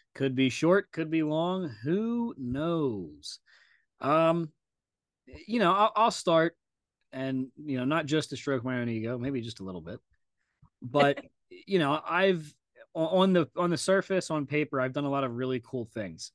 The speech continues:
I've written four books, three of which became bestsellers. I've been on stages. I've spoke around the country. Um,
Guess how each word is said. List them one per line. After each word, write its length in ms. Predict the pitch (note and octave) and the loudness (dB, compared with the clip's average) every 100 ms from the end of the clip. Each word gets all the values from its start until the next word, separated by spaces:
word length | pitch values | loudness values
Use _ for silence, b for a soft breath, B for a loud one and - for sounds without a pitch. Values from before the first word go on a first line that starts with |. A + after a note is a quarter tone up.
| A#2 | -14
I've 260 | A2+ G#2+ G#2 | -12 -12 -8
written 260 | A#2 A#2+ A#2 | -8 -6 -8
four 260 | - A#2 | -6 -6
books, 580 | G#2+ C#3+ E3 - - - - _ _ | -2 0 -2 -2 -10 -10 -14 _ _
three 180 | B2+ B2+ | -2 0
of 120 | A#2 | -2
which 220 | A#2+ - | -6 -6
became 340 | A2+ B2 A2+ | -10 -8 -6
bestsellers. 800 | G#2 G2+ - D3+ D3 C#3 C3+ A#2 - - | -6 -8 -2 0 2 2 0 -2 -8 -12
I've 320 | A#2 A2+ G#2 | -8 -8 -8
been 120 | A2+ | -10
on 140 | A2 G2+ | -8 -8
stages. 720 | - C3+ C#3 C3+ C3+ C3 A2 | -4 0 0 2 0 0 -4
I've 120 | G#2 | -10
spoke 440 | - B2+ B2 A2 | -10 -6 -6 -6
around 180 | A2 G#2 | -10 -10
the 80 | G2 | -8
country. 600 | - D#3+ - D3+ C#3+ C3+ b b b b b _ _ | -6 -6 -4 -2 -2 -6 b b b b b _ _
Um, 640 | A#2+ A#2+ A#2 A2+ A2 A2 | -4 0 2 0 -2 -6